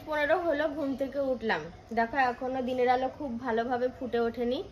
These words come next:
উঠে দেখলাম মা বাইরের দুয়ারে জল দিয়ে হাঁটতে গেছে, আর আমি এদিকে উঠোনটা ঝাঁট দিলাম এক্ষুনি। এবার দুয়ার, মানে দুয়ার ঘরে মারুলি দেবো,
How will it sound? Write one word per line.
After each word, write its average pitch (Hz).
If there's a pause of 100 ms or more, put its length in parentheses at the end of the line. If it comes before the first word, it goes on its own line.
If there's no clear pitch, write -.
(260)
উঠে 254
দেখলাম 269
মা 247
বাইরের 233
দুয়ারে 247
জল 226
দিয়ে 247
হাঁটতে 240
গেছে, 247 (440)
আর 202
আমি 226 (100)
এদিকে 247
উঠোনটা 262
ঝাঁট 240
দিলাম 269
এক্ষুনি। 302 (360)
এবার 226 (380)
দুয়ার, 247 (120)
মানে 240
দুয়ার 277
ঘরে 320
মারুলি 247
দেবো, 165